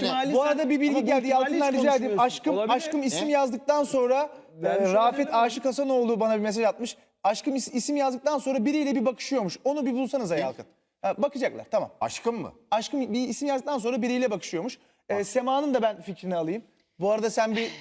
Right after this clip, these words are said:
Speaker 2: Semih'i bu arada bir yan odaya götürdün galiba abi. <laughs>
Speaker 3: Sen onu duymadın değil mi?
Speaker 2: <laughs> Duydum.
Speaker 3: Hayır, çünkü aynı şeyi, aynı
Speaker 2: Neden
Speaker 3: şeyi
Speaker 2: yan odaya
Speaker 3: neden
Speaker 2: götürdün?
Speaker 3: yan odaya götürdüm? Çünkü bir takımda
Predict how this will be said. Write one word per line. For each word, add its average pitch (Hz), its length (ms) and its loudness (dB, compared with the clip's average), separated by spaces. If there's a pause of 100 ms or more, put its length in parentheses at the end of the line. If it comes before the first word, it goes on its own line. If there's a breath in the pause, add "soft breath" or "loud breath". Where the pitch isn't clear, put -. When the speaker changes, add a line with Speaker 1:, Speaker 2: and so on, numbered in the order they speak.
Speaker 2:
Semih'i 214 340 0
bu 208 80 2
arada 214 180 0
bir 220 60 0
yan 220 160 0
odaya 175 180 2
götürdün 147 400 -4
galiba 127 380 -2
abi. 151 160 -4 (120)
<laughs> 160 120 -4
Speaker 3:
Sen 180 180 0
onu 175 200 -2
duymadın 175 360 -2
değil 226 100 -2
mi? - 140 0
Speaker 2:
<laughs> - 80 -16
Duydum. 285 300 -4
Speaker 3:
Hayır, 196 240 2 (100)
çünkü 190 400 -4
aynı 233 360 0
şeyi, 196 460 0 (120)
aynı 202 240 2
Speaker 2:
Neden 226 140 4
Speaker 3:
şeyi 254 140 0
Speaker 2:
yan 240 100 0
odaya 208 200 0
Speaker 3:
neden 165 140 0
Speaker 2:
götürdün? 226 200 2
Speaker 3:
yan 226 100 0
odaya 202 180 2
götürdüm? 190 380 -2
Çünkü 190 320 -4
bir - 100 -8
takımda 190 600 0